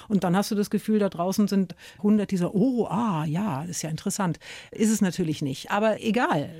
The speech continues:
Thorsten, die bewegen sich heute in einem, im übertragenen Sinn, einem Tretminenfeld,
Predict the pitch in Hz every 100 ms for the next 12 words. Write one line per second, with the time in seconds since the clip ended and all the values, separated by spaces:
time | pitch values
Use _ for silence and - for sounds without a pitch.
0 | 170 - 185 185 196 185 170 214 277 285
1 | 254 214 214 226 240 - - - 214 165
2 | 196 190 185 214 - 196 226 214 196 -
3 | 190 220 226 208 220 202 190 180 - 220
4 | 285 - 202 190 180 180 185 165 196 214